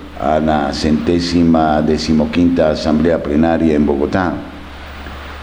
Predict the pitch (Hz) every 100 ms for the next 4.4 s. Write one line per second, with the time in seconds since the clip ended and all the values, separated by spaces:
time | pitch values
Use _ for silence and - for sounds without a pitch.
0 | - 71 73 78 78 71 73 73 76 -
1 | 90 90 82 82 78 85 87 85 85 -
2 | 80 98 90 92 95 92 76 71 80 92
3 | - 87 78 76 78 90 - 90 76 73
4 | 76 82 87 87